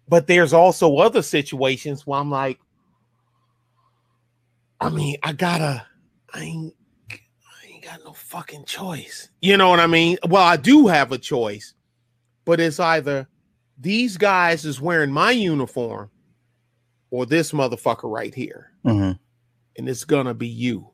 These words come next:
Speaker 1: I don't give a fuck that you married and you got kids and, and, and you got sons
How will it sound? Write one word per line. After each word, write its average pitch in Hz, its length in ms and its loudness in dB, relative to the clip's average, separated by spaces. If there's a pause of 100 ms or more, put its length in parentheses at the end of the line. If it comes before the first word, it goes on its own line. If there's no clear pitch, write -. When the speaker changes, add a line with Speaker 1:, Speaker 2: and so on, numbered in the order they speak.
Speaker 1:
I 127 120 2
don't 127 160 -2
give 120 160 -2
a 110 100 -2 (100)
fuck 139 320 0 (600)
that 127 240 -6
you 143 160 -2
married 139 580 4 (420)
and 117 120 -12
you 131 80 -6
got 104 300 -2
kids 139 640 0 (400)
and, 113 320 -6
and, 113 400 -4
and 117 260 -4
you 123 120 -10
got 110 260 -2
sons 143 680 2